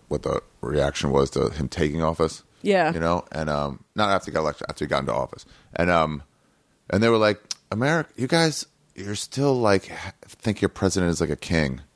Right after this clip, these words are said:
Speaker 1: and should be kingly or presidential,
Speaker 2: Yeah.
Speaker 1: as you say." He goes, he goes, "In, in Argentina," or they both did. They were like, "We don't respect our presidents."
Speaker 2: Yeah.
Speaker 1: He's in charge,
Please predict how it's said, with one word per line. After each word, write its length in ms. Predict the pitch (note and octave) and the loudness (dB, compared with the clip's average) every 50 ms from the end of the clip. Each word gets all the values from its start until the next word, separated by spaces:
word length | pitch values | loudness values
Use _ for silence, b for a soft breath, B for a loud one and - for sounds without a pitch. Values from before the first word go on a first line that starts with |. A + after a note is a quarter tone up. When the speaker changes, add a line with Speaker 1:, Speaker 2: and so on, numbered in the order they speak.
| _ | _
Speaker 1:
and 100 | - - | -8 -4
should 80 | - D2 | -2 0
be 100 | C#2+ D2+ | 0 0
kingly 520 | - - - E2 D#2 D2+ D2 C2+ B1+ C#2 - b b b b b b | 0 0 0 0 2 2 2 0 0 -2 -6 b b b b b b
or 140 | - D2+ D2 | -2 -2 -2
presidential, 520 | - - F#2+ E2+ D2 D#2 D2 F2+ B3 D#4 F4+ D4+ | 0 0 0 0 2 2 2 2 2 4 4 2
Speaker 2:
Yeah. 40 | C4 | 2
Speaker 1:
as 80 | - | 0
you 80 | C#2+ D2 | -2 -4
say." 240 | - - C#2+ C2+ B1+ | -2 0 0 0 0
He 60 | C#2+ | 2
goes, 200 | - F2+ E2+ - - _ _ _ | 0 0 0 0 -6 _ _ _
he 100 | - F#2 | -10 -2
goes, 180 | F#2 G#2 G2+ F2 | 0 0 2 4
"In, 200 | F#2+ F#2+ F2+ F2+ - _ | 2 2 2 0 -4 _
in 280 | - F2+ F#2 F#2 E2+ - - - _ - | -2 0 0 0 -2 -4 -8 -4 _ 0
Argentina," 560 | G2 F#2+ F#2+ F#2+ - - A#2+ B2 A#2+ G2 D2 | 0 2 0 -4 -2 -2 -2 0 2 2 2
or 40 | D2+ | 2
they 80 | D2+ D2+ | 2 2
both 240 | - F2 E2+ E2 | 2 2 2 2
did. 240 | - - C2 C2+ C2 | 0 -2 -4 -4 -2
They 80 | - D2+ | 0 2
were 80 | E2 | 4
like, 280 | D#2+ D#2 D#2 D2+ - - b b b b b b b b b b b b _ | 4 4 2 2 -2 -8 b b b b b b b b b b b b _
"We 120 | - F#2+ G#2 | 0 2 2
don't 180 | B2 B2+ - - - | 2 0 -2 -2 -4
respect 500 | - F2+ - - - - A2+ B2+ - - | -2 -2 -2 0 0 0 0 0 0 -2
our 80 | D2+ | -2
presidents." 600 | - - - B1+ - - - - G1+ - - - - _ _ _ _ _ _ _ - | -2 -2 -4 -4 -4 -6 -10 -12 -12 -14 -16 -16 -18 _ _ _ _ _ _ _ -4
Speaker 2:
Yeah. 240 | - F#3 G#3+ A3+ F#3 - - | 0 0 2 2 0 -4 -4
Speaker 1:
He's 280 | - B2+ B2 A2+ G#2 | 0 2 2 4 2
in 80 | G#2+ F2 | 2 0
charge, 680 | - - G#2 A2+ C3 G#2+ D2+ C#2 D#2 F#2+ A2 - - - | 0 0 0 2 4 4 4 4 4 2 2 0 -8 -14